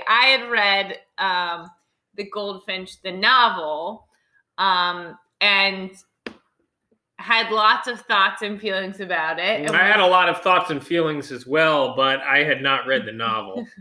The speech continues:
Speaker 1: <laughs> So when I saw it was being made into a movie, I really wanted to see it. And when it popped up as available to us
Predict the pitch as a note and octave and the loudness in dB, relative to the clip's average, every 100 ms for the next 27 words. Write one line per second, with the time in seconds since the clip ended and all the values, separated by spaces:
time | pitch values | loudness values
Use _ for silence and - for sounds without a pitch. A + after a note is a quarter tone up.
0 | - G#3+ _ _ - _ - C4+ B3 A#3+ | -18 -18 _ _ -20 _ -2 2 4 6
1 | A3+ B3 A#3+ A#3+ C#4 B3+ A#3+ A#3 A3+ G#3+ | 4 4 2 2 0 2 0 -4 -6 -4
2 | G3+ G3 G3 G#3 F#3 F3+ E3+ E3+ F3 F#3 | -6 -6 -8 -8 -12 -10 -6 -6 -6 -6
3 | F3+ E3+ F3 F3 F3 - E3 D3+ D3+ - | -8 -10 -12 -16 -20 -12 -6 -6 -6 -8
4 | E3+ E3 E3+ F3 F3 F3 D#3+ E3 E3 _ | -6 -6 -8 -12 -10 -8 -8 -10 -16 _
5 | _ - F3 - - F#3+ F#3 F3+ G#3+ G#3+ | _ -2 0 0 -2 2 2 2 2 2
6 | A#3 G3+ G3+ F#3 F#3 F3+ F#3+ F#3 F#3+ F#3+ | 0 -4 -6 -4 -2 0 -2 -4 -10 -10
7 | F#3 | -10